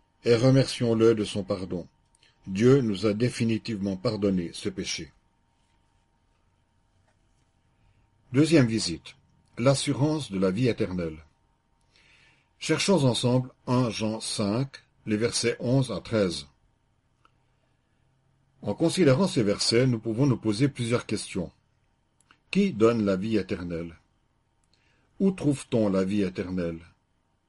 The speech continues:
Qui a la vie éternelle ? Qui n'a pas la vie éternelle ? Pourquoi Jean a-t-il écrit cette lettre aux premiers chrétiens ?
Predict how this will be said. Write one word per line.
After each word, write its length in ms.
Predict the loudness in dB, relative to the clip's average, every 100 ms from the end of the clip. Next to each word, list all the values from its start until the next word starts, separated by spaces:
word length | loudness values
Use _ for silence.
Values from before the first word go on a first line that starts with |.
| _ _ _ _ _ _ -6
Qui 240 | 2 4
a 220 | 4 2 -4
la 140 | -4
vie 260 | -2 -2 -2
éternelle ? 600 | -4 -6 -8 -8 -10 -12 -20 _ _ _ _ _ _ _ _ _ _ _ _ 2
Qui 160 | 4
n'a 160 | 4 0
pas 320 | 0 2 2
la 200 | 0 -4
vie 220 | -8 -12
éternelle ? 540 | -12 -12 -12 -10 -12 -14 -20 _ _ _ _ _ _ _ _ _ _ _ _ _ _ -2
Pourquoi 420 | -2 2 4 4
Jean 280 | 4 0 0
a-t-il 320 | 0 0 0
écrit 320 | -2 0 0
cette 240 | 0 -2
lettre 340 | 0 0 0 -8
aux 60 |
premiers 320 | -6 -2 0 0
chrétiens ? 440 | -4 -4 -4 -6